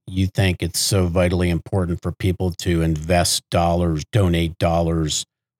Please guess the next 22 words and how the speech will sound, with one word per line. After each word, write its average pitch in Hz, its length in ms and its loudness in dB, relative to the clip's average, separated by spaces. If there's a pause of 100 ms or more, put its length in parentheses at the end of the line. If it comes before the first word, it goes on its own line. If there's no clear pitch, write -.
for 95 80 -2
cancer 87 480 -2
research. 80 680 -6 (260)
You 107 60 2
know, 98 40 4
again, 90 280 2
you've 87 280 0
been 90 340 2 (480)
doing 123 260 6
this - 500 0 (720)
actively 104 580 2
since 90 240 -2
you 98 80 0
were 92 60 2
eleven 92 260 2
or 90 60 0
twelve 90 300 0
years 85 220 0
old, 92 380 0
raising 85 380 0
money, 90 260 2
but 85 260 0